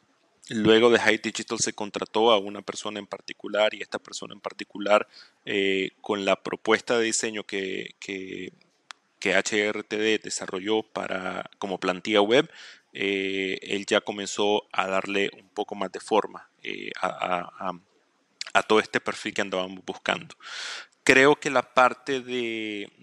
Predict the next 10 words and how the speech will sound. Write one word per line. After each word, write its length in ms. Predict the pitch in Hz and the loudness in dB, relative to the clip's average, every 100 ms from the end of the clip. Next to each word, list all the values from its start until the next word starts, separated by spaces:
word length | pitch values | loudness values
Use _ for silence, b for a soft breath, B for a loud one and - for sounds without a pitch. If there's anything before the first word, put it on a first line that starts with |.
| 110 | -12
de 580 | - 107 104 101 98 - _ | -6 -4 -4 -4 -6 -8 _
optimización 840 | 113 - 113 104 98 104 - 113 | -6 -4 -10 -8 -8 -6 -6 -6
como 260 | - 117 107 | -8 -12 -8
tal 380 | - 110 113 - | 2 4 2 -2
es 140 | 113 - | -12 -2
algo 260 | 107 104 113 | -2 -2 -8
que 140 | - | -10
todavía 580 | - 110 101 101 107 110 | -8 -6 -6 -10 -6 -6
está, 580 | - - 107 110 110 - | -6 -6 -4 -2 -2 -4
eh, 480 | 110 104 101 98 | -8 -6 -2 -2